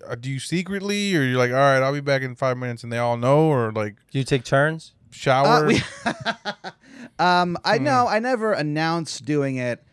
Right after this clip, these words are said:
Speaker 3: No, I'm, I'm, I'm, <laughs> you know, I've, uh, I've over the years learned, uh, a, a few techniques to, uh, to stealthily, uh, you know, destroy, uh, my penis. Uh, so
Speaker 2: <laughs>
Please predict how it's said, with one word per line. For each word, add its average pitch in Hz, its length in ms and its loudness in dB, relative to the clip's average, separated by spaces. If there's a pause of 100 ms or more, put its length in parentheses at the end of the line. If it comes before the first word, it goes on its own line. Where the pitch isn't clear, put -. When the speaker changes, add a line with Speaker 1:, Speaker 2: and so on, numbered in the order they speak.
(380)
Speaker 3:
No, 269 260 2
I'm, 254 180 4
I'm, 240 160 0
I'm, 247 140 2 (120)
<laughs> - 140 -20
you 240 140 -2
know, 226 260 2
I've, 220 480 0
uh, 202 220 0
I've 233 380 0
over 214 260 0
the 185 100 -6
years 170 460 -2
learned, 143 480 -4
uh, 123 300 -2
a, 110 260 -6
a 127 40 -8
few 160 200 -8
techniques 127 840 -8
to, 123 240 -6
uh, 104 360 -4 (320)
to 131 100 -8
stealthily, 113 960 -2
uh, 98 560 -4 (100)
you 120 120 -10
know, 95 260 -10 (380)
destroy, 110 580 -4
uh, 95 260 -4
my 104 100 -8
penis. 104 680 -8
Uh, 101 240 -2
so - 380 4
Speaker 2:
<laughs> 180 60 0